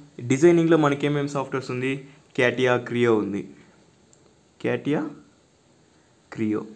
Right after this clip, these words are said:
Creoని ఇంకొక పేరుని, పేరులో Pro E అంటారు. ఓకేనా? ఈ రెండు సాఫ్ట్‌వేర్స్ యూజ్ చేసి మనం ఏదైతే టూ డీ స్కెచ్లో డ్రాఫ్టింగ్ చేసుకున్నామో దాన్ని ఇక్కడ త్రీ డీలోకి కన్వర్ట్ చేసుకుంటాం.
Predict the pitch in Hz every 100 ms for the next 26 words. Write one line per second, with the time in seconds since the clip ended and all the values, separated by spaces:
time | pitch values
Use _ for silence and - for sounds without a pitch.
0 | - _ _ _ _ _ - 151 160 156
1 | 143 143 143 143 143 156 - - - 127
2 | 139 165 233 - 131 127 117 110 92 92
3 | - - - _ _ _ _ _ _ _
4 | _ _ - - - - _ _ _ _
5 | - 123 123 143 160 - - 135 147 147
6 | 156 151 147 147 156 143 139 143 131 190
7 | - - - 123 135 135 143 160 151 160
8 | 160 156 156 147 151 139 147 143 120 131
9 | 127 143 131 127 - 120 127 165 226 -
10 | - - 131 139 135 127 143 180 185 -
11 | - - 143 139 120 127 156 113 110 107
12 | 101 98 - 101 92